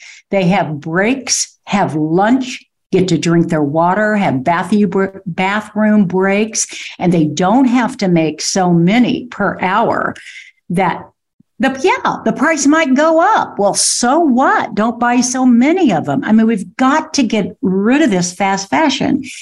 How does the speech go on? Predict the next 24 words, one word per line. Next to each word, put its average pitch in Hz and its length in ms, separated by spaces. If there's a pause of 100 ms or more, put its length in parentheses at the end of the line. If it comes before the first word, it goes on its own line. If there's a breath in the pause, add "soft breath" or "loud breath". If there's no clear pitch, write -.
(200 loud breath)
and 202 120
it 190 120
just 190 280
grows 214 520
and 262 160
grows 220 420
and 233 140
grows. 240 460
I 196 100
mean, 190 220
you 208 160
look 233 160
at - 80
Shein, 247 400
it's - 340 (100)
gonna 202 220
be 196 160
nine 202 340
hundred 190 340
trillion, 202 760 (440 loud breath)
you 190 140
know, 175 480 (100)
and 208 240
it's 190 300